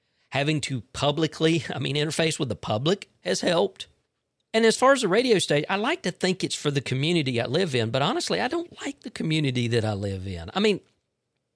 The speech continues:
I know it sounds fucked up. I can't truly be who I am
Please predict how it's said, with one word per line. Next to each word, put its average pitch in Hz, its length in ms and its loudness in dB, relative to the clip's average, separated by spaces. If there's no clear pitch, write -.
I 156 60 -2
know 143 160 4
it - 80 -4
sounds 98 240 -4
fucked - 320 -8
up. 95 240 -6
I 175 100 0
can't 226 320 -2
truly 156 360 4
be 131 220 0
who 127 200 2
I 113 160 2
am 107 440 -2